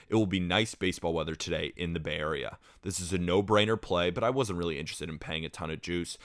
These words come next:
I grabbed it for one unit at four and a half and would play up to five. The pick is the Cardinals versus the Giants, first five, over four and a half at minus one twenty-five. It's one unit to win, point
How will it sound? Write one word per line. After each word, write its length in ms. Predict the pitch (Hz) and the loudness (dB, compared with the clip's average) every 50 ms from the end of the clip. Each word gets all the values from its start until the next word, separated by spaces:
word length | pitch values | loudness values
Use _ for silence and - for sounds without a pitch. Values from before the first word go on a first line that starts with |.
| - - - | -20 -6 -2
I 80 | - 127 | 0 2
grabbed 300 | 123 123 127 120 113 117 | 6 8 8 8 8 6
it 60 | 113 | 0
for 140 | - - 113 | 0 0 0
one 220 | 101 98 98 95 | 2 2 2 2
unit 260 | 92 95 92 92 90 | 2 2 2 2 2
at 120 | 85 - - | 0 -2 -6
four 200 | - - 95 92 | -2 0 2 2
and 80 | 90 | 2
a 40 | 90 | 2
half 280 | 104 107 110 107 - - - | 2 4 2 2 0 -2 -4
and 100 | 98 95 | -4 -2
would 160 | 92 87 80 | -2 -4 -4
play 220 | - - 85 85 | -4 -2 -2 0
up 140 | 82 80 - | 0 -2 -4
to 100 | - 82 | -8 -10
five. 460 | - - 85 76 65 50 50 - - - - - - - - | -6 -2 0 0 0 -2 -4 -8 -16 -20 -20 -20 -16 -10 -8
The 80 | 98 | -4
pick 320 | 90 - 135 127 - - - - | 2 4 4 4 4 0 -8 -6
is 140 | 101 95 82 | -6 -6 -4
the 60 | 95 | -4
Cardinals 360 | - - 113 110 110 104 - | 0 2 4 4 4 2 0
versus 180 | - 104 92 - | -2 -2 -2 -4
the 60 | 95 | -4
Giants, 340 | 90 - 98 95 92 - - | -2 0 0 0 -2 -2 -2
first 260 | - 107 104 - - | 0 0 0 0 2
five, 300 | - 98 92 92 87 - - | 2 4 6 4 4 2 0
over 220 | - 110 101 104 92 | 0 0 2 2 0
four 220 | - - 98 92 | 0 2 0 0
and 80 | 90 87 | 2 0
a 40 | 90 | 2
half 300 | 98 107 107 104 - - - - - - | 4 4 4 2 0 -4 -20 -20 -10 -4
at 80 | - 104 | -2 0
minus 400 | 107 107 107 110 110 101 - - | 2 4 4 4 4 2 -2 -2
one 100 | 104 95 | -4 -2
twenty-five. 640 | 92 - - 92 92 90 - 113 107 107 107 - - - - - | -2 0 -2 -2 -2 0 2 4 6 6 4 2 -2 -14 -20 -12
It's 160 | - - 98 - | -10 -8 -6 -2
one 240 | 95 98 98 95 | 0 2 2 2
unit 260 | 95 95 92 92 87 - | 2 2 0 0 -2 -4
to 100 | - - | -2 -2
win, 240 | 87 87 85 82 | 0 0 -2 -4
point 320 | 78 - - 85 85 82 | -6 -4 -4 -4 -4 -4